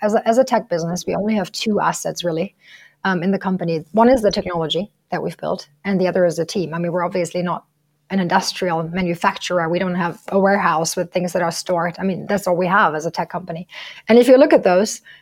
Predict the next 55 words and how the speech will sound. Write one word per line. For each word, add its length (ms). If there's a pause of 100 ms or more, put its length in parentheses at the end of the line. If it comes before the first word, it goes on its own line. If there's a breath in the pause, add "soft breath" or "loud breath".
(160)
then 160
even 260
the 80
technology 640
is 120
built 280
by 120
people. 500
So 180
arguably 560
everything 420
boils 240
down 200
to 60
people 280
in 100
the 100
end, 300 (480 loud breath)
and 160
getting 300
sort 160
of 100
the 100
right 460
key 240
hires 560
in 80
the 60
beginning, 600
I 140
think 200
that 180
really 500
sets 300
the 100
foundation. 560
So 140
I 100
think 180
that's 240
one 200
thing. 240 (460 loud breath)
And 120
the 100
other 220
is, 320
is 160
of 140
course 260
being, 380
you 60
know, 120
as 160
a 40
leader, 440